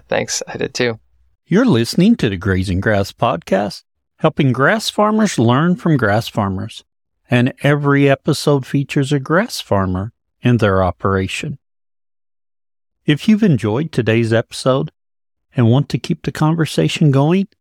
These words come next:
Speaker 2: visit our community at community dot grazing grass dot com. Don't forget to follow and subscribe to the Grazing Grass Podcast on Facebook, Twitter, Instagram,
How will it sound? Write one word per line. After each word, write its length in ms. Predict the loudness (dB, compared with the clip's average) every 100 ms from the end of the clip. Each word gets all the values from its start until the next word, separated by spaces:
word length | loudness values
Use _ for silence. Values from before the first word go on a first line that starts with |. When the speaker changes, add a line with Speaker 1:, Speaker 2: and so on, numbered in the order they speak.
| _ _ _ -12
Speaker 2:
visit 420 | 0 2 2 0
our 140 | 0
community 640 | -2 0 2 2 0 0 0
at 160 | -2
community 720 | -4 0 2 2 0 -4 -6 _ _ _ _
dot 200 | -4 -4
grazing 460 | -2 0 2 4 2
grass 380 | 2 -2 -4 -2
dot 320 | 0 0 -2
com. 420 | -2 -2 -2 -10 _ _ _ _ _ _
Don't 160 | -2 -2
forget 360 | 0 -2 -2 0
to 100 | -2
follow 440 | 0 -2 0 -2
and 120 | -2
subscribe 580 | -2 -6 -2 0 0 -2 -2
to 260 | -2 -2 -6 _ _ _ _
the 80 | -6
Grazing 480 | 0 2 2 2 2
Grass 320 | 2 0 -2
Podcast 840 | -4 -4 -4 -6 -2 -2 -4 -8 -6
on 240 | 0 0
Facebook, 520 | 0 -2 -2 -2 -2 -2
Twitter, 460 | -4 2 2 0 -2
Instagram, 680 | 0 0 0 -4 0 0 -2